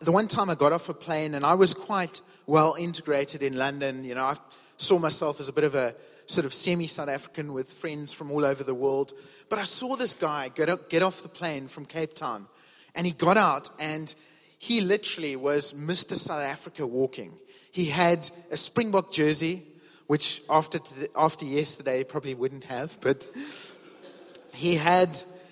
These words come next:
a, he had felt skins on. I think he had, like, a, a bush cap. He, he looked like South Africa, you know, South Africa personified.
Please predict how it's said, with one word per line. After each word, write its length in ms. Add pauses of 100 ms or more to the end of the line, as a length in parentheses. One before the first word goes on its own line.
(240)
a, 360
he 260
had 200
felt 360
skins 420
on. 380 (760)
I 80
think 200
he 140
had, 180
like, 240
a, 260
a 80
bush 300
cap. 260 (960)
He, 260
he 280
looked 380
like 180
South 180
Africa, 460 (100)
you 120
know, 160
South 240
Africa 600
personified. 920